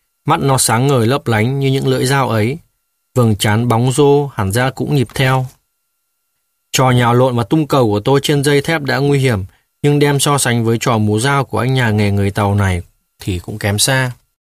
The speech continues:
Nếu không cứng tay, nếu không tinh mắt, nếu chỉ nghĩ lảng đi một giây, hai mũi dao sắc nhọn kia sẽ cắm sâu hoặc trên đầu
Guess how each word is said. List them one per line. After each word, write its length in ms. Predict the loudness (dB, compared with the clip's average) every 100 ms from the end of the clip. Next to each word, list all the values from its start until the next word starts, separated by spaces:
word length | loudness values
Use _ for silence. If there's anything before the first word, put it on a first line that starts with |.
| _ _ _ _ _ _ _ 0
Nếu 180 | 2 2
không 220 | 0 0
cứng 240 | 0 0
tay, 400 | 0 0 0 -4 -8 -2
nếu 160 | -2
không 240 | 2 0 2
tinh 220 | 2 2
mắt, 180 | 0 -4 _ _ _ _ 0
nếu 180 | 2 2
chỉ 160 | 2
nghĩ 200 | 2 2
lảng 260 | 0 0 0
đi 120 | 0
một 160 | 0 -2
giây, 380 | 0 0 -2 -6 _ _
hai 180 | -2 0
mũi 200 | 2 2
dao 220 | 2 0
sắc 200 | -2 -4
nhọn 240 | -2 -2 -2
kia 160 | -2
sẽ 180 | -2 -4
cắm 220 | -2 -2
sâu 440 | 0 2 2 0 -4 _ -6
hoặc 120 | -4
trên 220 | 0 0
đầu 340 | 2 0 -2